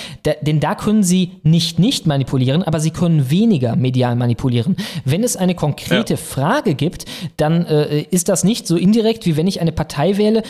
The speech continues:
Speaker 1: bei der sowieso neunzig Prozent der Leute nur ein Grundgefühl wählen, das ihnen im Fernsehen verkauft wurde.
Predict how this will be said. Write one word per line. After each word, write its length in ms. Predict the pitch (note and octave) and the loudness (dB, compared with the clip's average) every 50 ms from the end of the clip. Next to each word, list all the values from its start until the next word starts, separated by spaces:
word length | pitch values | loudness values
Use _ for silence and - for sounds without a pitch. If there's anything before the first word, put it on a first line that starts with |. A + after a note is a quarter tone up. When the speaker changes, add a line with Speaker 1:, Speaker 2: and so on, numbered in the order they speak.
| - - | -12 -6
Speaker 1:
bei 120 | - D3 D3 | -2 -2 0
der 160 | D3 E3 E3+ | 0 0 0
sowieso 380 | E3 E3+ E3+ E3 C3 D3 G#3+ C#4 | 2 2 2 2 2 2 2 2
neunzig 340 | A#3 F3 C#3+ - C#3+ - | 2 2 0 0 -4 -4
Prozent 300 | - A#2+ B2 - C3+ B2 | -6 -6 -4 -2 -2 0
der 60 | C#3 B2+ | 0 0
Leute 300 | B2 B2+ C3 - F3+ E3+ | 2 0 0 2 2 4
nur 180 | E3+ F#3 G3+ - | 4 4 4 2
ein 200 | F3 D#3+ D#3 C3+ | 2 0 0 0
Grundgefühl 880 | - D3 C#3+ F#3+ A3+ A3+ - - D#3+ C3+ - - - C#3+ C3+ B2 A#2 | 0 0 2 2 0 0 0 -2 -2 -2 -2 -2 0 0 2 2 2
wählen, 280 | A#2+ A#2+ A#2+ B2+ D3+ E3+ | 0 0 2 2 2 2
das 180 | D#3+ C#3+ - - | 0 0 -2 0
ihnen 160 | D3 C#3+ C#3+ | 0 0 2
im 120 | D3 C3 | 2 0
Fernsehen 340 | - - C3+ C#3 C#3+ D3 C3+ | 0 0 -2 0 0 0 0
verkauft 460 | - C#3 B2+ - B2 B2+ B2+ - - | -2 -4 -2 0 0 0 0 -2 -4
wurde. 200 | A#2+ A2+ G#2+ A2+ | -4 -4 -4 -4